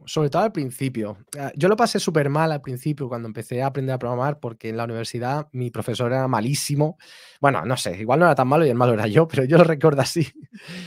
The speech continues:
Y el tema es que pasé un año intentando aprender a programar y, y estuve a punto de dejar los estudios y no aprender programación.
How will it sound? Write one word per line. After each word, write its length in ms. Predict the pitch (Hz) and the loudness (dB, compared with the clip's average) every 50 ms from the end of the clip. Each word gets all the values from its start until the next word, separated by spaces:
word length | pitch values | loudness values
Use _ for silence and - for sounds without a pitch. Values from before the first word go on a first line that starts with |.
| 165 - | -16 -8
Y 120 | - 175 175 | 2 4 4
el 140 | 170 165 143 | 4 4 4
tema 260 | 175 170 170 196 208 | 2 2 2 4 2
es 80 | 196 190 | 2 2
que 120 | - 196 | 0 0
pasé 220 | 175 170 156 - 180 | 0 0 0 2 0
un 60 | 175 | 2
año 200 | 170 165 180 190 | 2 2 2 0
intentando 420 | 190 170 160 147 143 143 143 160 170 | 0 0 0 -2 -2 -2 -2 -2 -2
aprender 280 | 165 175 160 151 151 | -2 -2 -2 -2 -4
a 60 | 147 135 | -4 -4
programar 500 | 139 135 127 127 143 165 196 208 196 - _ | -6 -6 -6 -4 -2 -2 -4 -4 -6 -12 _
y, 500 | _ 147 143 135 131 123 120 120 117 110 - | _ -8 -6 -4 -4 -4 -4 -6 -8 -8 -6
y 100 | 131 139 | -6 -6
estuve 200 | 131 - 147 143 | -4 -2 -4 -2
a 40 | 151 | -2
punto 220 | 175 185 175 165 | 0 0 0 0
de 80 | 156 139 | 0 0
dejar 300 | 131 - - 135 135 147 | -2 -2 -2 -2 0 0
los 160 | 156 143 151 | -2 -2 -2
estudios 680 | 139 - - - 147 151 151 165 190 214 220 - - _ | -4 -4 -4 -2 0 2 2 2 2 0 -2 -6 -10 _
y 220 | 123 123 120 120 117 | -8 -6 -6 -6 -6
no 180 | 117 123 127 | -6 -4 -4
aprender 300 | 123 113 117 113 113 107 | -4 -4 -4 -4 -4 -4
programación. 580 | 107 107 104 104 104 104 - 196 208 135 90 | -4 -4 -6 -6 -6 -6 -4 -4 -4 -4 -6